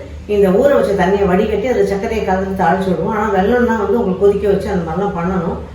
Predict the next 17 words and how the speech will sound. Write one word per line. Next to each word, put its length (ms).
அதனால 340
தான் 160
இன்னைக்கு 280
அந்த 200
பதிவை 380
எடுத்துக்கிட்டேன். 480
ஆஹ், 340
இது 120
மாங்காய் 360
சீசன் 320
முடிஞ்சிருச்சு, 520
இருந்தாலும் 640
இந்த 180
வெயில் 440
நல்லா 340
இருந்ததுனால 520
நான் 160